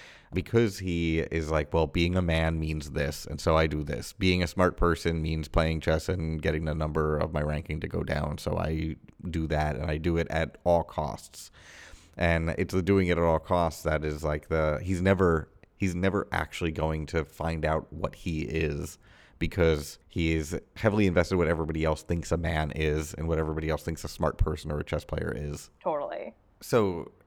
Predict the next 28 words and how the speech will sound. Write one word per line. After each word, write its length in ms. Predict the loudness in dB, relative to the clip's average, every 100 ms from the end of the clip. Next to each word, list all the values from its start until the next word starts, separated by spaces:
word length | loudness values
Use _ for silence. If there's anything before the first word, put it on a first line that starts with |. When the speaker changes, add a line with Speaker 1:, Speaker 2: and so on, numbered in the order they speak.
| _
Speaker 1:
to 80 | -4
continue 340 | -2 0 2
on 140 | 2 2
this 220 | 0 -2 0
topic 340 | 2 2 2
of 220 | 0 -2
the 80 | -6
roles 320 | 0 2 2
that 100 | -2
people 300 | -6 -10 -12
play 480 | -4 2 4 4 4
and 120 | 0
trying 440 | 0 0 0 -2 -6
to, 680 | -4 -2 0 0 -2 -4 -10 -16 -20 -20 -20
you 140 | -12 -6
know, 140 | -6
figure 280 | -6 0 2
out 120 | 2
what 160 | 0 -4
you 160 | -2
actually 320 | -2 -2 -2 2
are, 340 | 4 4 2 -8 -20 -20 -20 -20 _ _ -8
like, 160 | -6 -4
the 120 | -2
order 360 | 0 2 2
of 140 | 0 -2
siblings 520 | -4 0 -2 -2 -2
is 440 | -2 -2 -6 -16